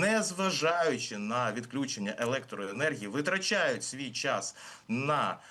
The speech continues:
а, те, щоб дивитися подібні шоу, а потім не просто дивитися, а ще про них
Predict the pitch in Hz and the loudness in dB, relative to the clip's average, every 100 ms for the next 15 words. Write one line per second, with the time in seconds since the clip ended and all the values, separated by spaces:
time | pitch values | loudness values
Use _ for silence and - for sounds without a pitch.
0 | - - 117 113 123 - 110 104 143 185 | -12 0 0 2 -2 -2 -4 0 2 2
1 | 185 131 - 113 104 135 131 151 127 110 | 0 -2 0 2 0 -2 -4 -4 -4 -2
2 | 110 - 156 160 104 117 117 151 185 147 | -2 0 0 0 2 0 0 2 2 2
3 | 104 101 101 151 160 127 110 120 120 104 | 0 0 4 2 4 0 0 0 0 -2
4 | - - 120 - 135 107 113 123 | -4 0 0 2 0 0 0 0